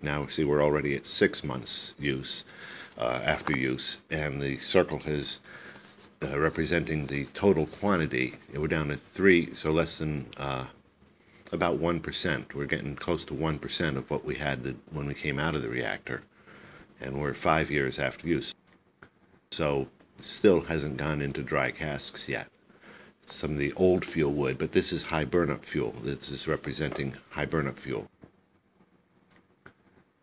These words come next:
Now we're twenty years. Twenty years after, we're well less than one percent of the total, and, uh, the years are flying by. We're gonna pass a hundred years pretty soon.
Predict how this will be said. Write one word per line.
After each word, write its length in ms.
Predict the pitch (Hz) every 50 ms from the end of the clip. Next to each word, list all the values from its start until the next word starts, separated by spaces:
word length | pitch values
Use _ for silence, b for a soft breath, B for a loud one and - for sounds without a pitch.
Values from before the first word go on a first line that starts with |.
| _ -
Now 120 | - 98 101
we're 80 | 90
twenty 320 | - - - 117 113 104 85
years. 260 | 76 69 - - - - - _ _ _ _ _ _ _ - - -
Twenty 240 | - - 87 101 95
years 240 | 87 85 80 - 82
after, 320 | 73 76 73 - - 87
we're 160 | 80 73 76
well 220 | 80 85 92 98 90
less 240 | 82 85 82 - -
than 120 | 80 76
one 180 | 82 85 85 80
percent 540 | - - - - 95 85 71 64 - - - _ B B B B B B B B _ -
of 140 | 67 69 65
the 140 | 78 73 69
total, 520 | - - 95 95 87 69 64 69 73 - - - _ B B B B B B B B B B _ _ -
and, 300 | 67 73 73 73 73 71
uh, 220 | 73 65 62 62 64
the 80 | 69 80
years 280 | 85 92 98 90 -
are 20 | 76
flying 400 | - - - 101 90 78 73 71
by. 240 | - 82 71 65 62
We're 80 | 65
gonna 160 | 69 78 76
pass 260 | 71 - 82 73 69 -
a 40 | 73
hundred 400 | - - 98 95 80 71 65 60
years 320 | 64 65 62 53 52 -
pretty 240 | - - 80 - 62
soon. 380 | - - - 80 65 58 53